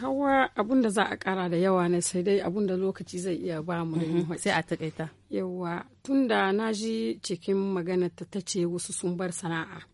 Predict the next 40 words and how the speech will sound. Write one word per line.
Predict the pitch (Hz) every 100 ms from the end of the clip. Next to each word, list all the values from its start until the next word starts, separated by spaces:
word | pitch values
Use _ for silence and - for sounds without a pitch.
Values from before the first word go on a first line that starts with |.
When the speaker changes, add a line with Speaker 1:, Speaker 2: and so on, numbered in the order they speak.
| -
Speaker 2:
Mhm. | 151 - 214 - -
Speaker 1:
Gaskiya | 180 - - 208 190
ne, | 180
mu | 170 190 196
ma | 196 196
nan | 202 185
wurin | 185 175 175
ya, | 175 180 -
ya | 190 185
kai | 202 185
gare | 185 175 170
mu. | 160 - -
Speaker 2:
Subhanallah. | - 185 180 165 165 165 - 160 - _ -
Speaker 1:
Ya | 254 311
kai | 320 277
gare | 233 233
mu | 208
tunda | - 339 330 269 240 220 - - -
duk | 226 330
abun | 247 247 247
da | 208
ya, | 196 175 -
ya | 214 214
zo | 190 240
wurin | 220 240 233 226
makwabciyarka | 330 233 - 185 - 202 - 196
ya | 196
zo | 185 202
wurinka. | 190 208 202 - -
Speaker 2:
Mhm, | 185 160 170
mhm. | - 156 165 -
Speaker 1:
Tunda | 339 320
yanzu | 269 254 214 -
aikin | 349 254 214
nan | 202
da | 180
muke | 185 180 180
yi, | 175 170 170 - - -
kun | 277 277 262
san | 285 262